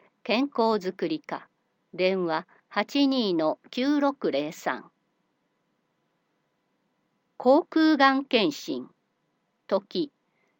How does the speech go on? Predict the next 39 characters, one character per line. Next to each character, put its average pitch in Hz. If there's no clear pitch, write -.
十 294
一 311
月 269
十 240
二 233
日 214
木 190
曜、 147
午 247
後 196
一 185
時 277
か 165
ら 147
五 165
時。 -
と 190
こ 196
ろ、 175
市 -
歯 -
科 269
休 254
日 262
休 240
館 202
診 190
療 160
所。 139
秦 233
野 262
駅 247
前 175
農 175
協 226
ビ 202
ル -
三 156
階。 135